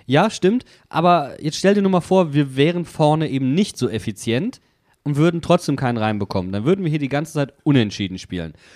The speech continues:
Und dann sähe die Stimmung logischerweise anders aus. Unser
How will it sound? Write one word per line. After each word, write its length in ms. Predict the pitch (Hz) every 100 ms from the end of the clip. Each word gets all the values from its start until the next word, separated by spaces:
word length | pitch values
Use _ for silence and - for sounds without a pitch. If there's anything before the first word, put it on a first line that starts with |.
| _ _
Und 220 | 151 143
dann 140 | 151
sähe 180 | 151 196
die 120 | 202
Stimmung 440 | 175 - 147 165 143
logischerweise 920 | 151 202 - 180 143 143 147 165 _ _ _ -
anders 440 | 160 170 117 95
aus. 360 | 110 147 240 -
Unser 320 | 151 135